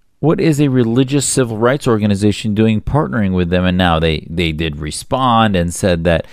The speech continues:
they are working to ensure that all communities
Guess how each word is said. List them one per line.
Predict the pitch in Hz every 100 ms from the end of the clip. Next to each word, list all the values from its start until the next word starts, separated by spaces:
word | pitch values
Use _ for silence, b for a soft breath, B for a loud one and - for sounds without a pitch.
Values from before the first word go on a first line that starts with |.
| B B
they | 113
are | 110
working | 104 107 - 101
to | 113 98
ensure | 113 - 143 131
that | 135 -
all | 143 156 160
communities | 143 - 139 127 117 110 107 95